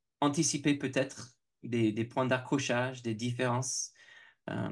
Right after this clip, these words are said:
et le fait d'arriver avec justement une stratégie, une approche qui est réfléchie, euh,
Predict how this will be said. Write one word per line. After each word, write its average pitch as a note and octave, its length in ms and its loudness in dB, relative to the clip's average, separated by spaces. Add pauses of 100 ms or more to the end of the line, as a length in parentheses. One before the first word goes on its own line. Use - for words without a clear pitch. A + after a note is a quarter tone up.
(120)
et A#2 100 -4
le A#2 120 2
fait D#3 200 0
d'arriver C3 420 2
avec A2+ 340 0 (100)
justement C3+ 360 0
une A2+ 80 4
stratégie, B2+ 920 -2
une A2+ 120 -4
approche B2+ 380 -4
qui A2+ 100 0
est A2 40 2
réfléchie, B2+ 720 -2 (760)
euh, G#2+ 200 -2